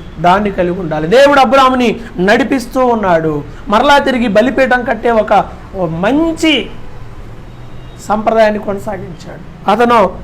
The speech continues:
స్టార్టింగ్ బయలుదేరి వచ్చినప్పుడు కూడా, బేతేలు దగ్గరకు వచ్చినప్పుడు కూడా అక్కడ ఏం చేశాడంటే,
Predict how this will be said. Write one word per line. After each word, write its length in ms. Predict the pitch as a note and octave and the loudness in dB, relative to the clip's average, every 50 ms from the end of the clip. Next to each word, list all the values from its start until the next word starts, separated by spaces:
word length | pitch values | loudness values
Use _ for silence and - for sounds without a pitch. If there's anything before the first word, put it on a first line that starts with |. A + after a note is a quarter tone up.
| - | -12
స్టార్టింగ్ 480 | - - - A#3 A3+ B3+ - C#4 C#4 C#4 | -8 -2 4 4 6 6 6 4 2 4
బయలుదేరి 440 | A3+ C4 B3+ C#4 C#4 C4+ C#4 C4 C4+ | 4 4 6 6 6 6 6 6 6
వచ్చినప్పుడు 440 | C4 C4+ C#4 C#4 C4+ C#4 C#4+ C#4 | 4 4 2 2 2 2 2 2
కూడా, 520 | A#3+ G3 G3 E3+ E3 D#3+ E3 E3 E3 E3 - - - - - - - - - - - - - - - - | 4 4 4 6 6 6 6 6 4 0 -4 -12 -16 -18 -18 -18 -20 -20 -20 -20 -20 -18 -18 -18 -16 -12
బేతేలు 520 | D#3 D3 D#3+ G3 B3+ D4 C4+ D#4+ D#4+ D4+ D4+ | -6 0 4 6 6 6 6 6 6 6 6
దగ్గరకు 300 | D4 C4+ C4+ C4+ A3 B3+ | 6 6 6 4 4 4
వచ్చినప్పుడు 460 | B3+ B3 B3 B3 B3+ A#3 - A#3+ A3 | 4 4 4 2 2 2 4 2 4
కూడా 220 | A3 A3 G#3 G3+ | 4 4 6 6
అక్కడ 220 | F#3 F3 - G#3 G3 | 6 4 4 2 2
ఏం 160 | A3 B3 B3 | 2 2 4
చేశాడంటే, 840 | B3+ A#3 A3+ A#3 G#3+ F#3+ G3 F#3 E3+ F3+ F3+ F3 E3+ D#3+ E3 - | 2 2 4 4 4 4 4 2 2 2 4 4 4 4 2 -2